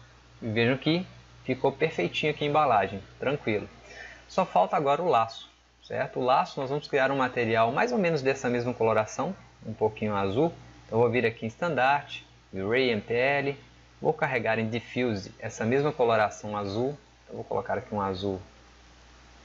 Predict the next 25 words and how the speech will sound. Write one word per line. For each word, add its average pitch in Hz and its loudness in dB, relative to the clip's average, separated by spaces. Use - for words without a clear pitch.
a 104 -6
gente - 0
chama 113 2
de 104 2
azul 95 2
bebê, 98 0
né? 127 -2
Azul 98 -2
clarinho, 113 0
certo? 117 -4
Vamos 113 -4
aume-, 110 4
aumentar 113 2
aqui 113 -4
o 104 -4
nosso 101 -6
material 101 0
pra 113 -4
gente 98 -8
ver 101 -2
o 107 -2
que 135 -8
que - -14
está 113 0
acontecendo. 120 -4